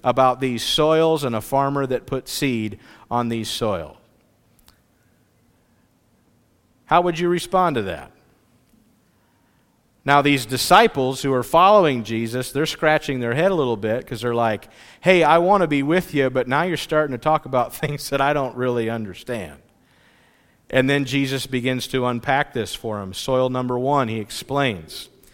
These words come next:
He says, "Satan comes and he takes the word away from people who have this kind of soil for their heart."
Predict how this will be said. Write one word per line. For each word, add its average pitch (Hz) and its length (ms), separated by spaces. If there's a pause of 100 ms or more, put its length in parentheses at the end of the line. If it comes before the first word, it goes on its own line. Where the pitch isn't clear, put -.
(220)
He 139 120
says, 135 280
"Satan 156 560
comes 143 800 (340)
and 131 140
he 135 80
takes 156 420
the 135 140
word 143 380
away 120 520
from 113 240
people 110 600 (240)
who 139 160
have 120 280
this 135 220
kind 131 340
of 104 140
soil 107 520
for 107 200
their 95 180
heart." 87 500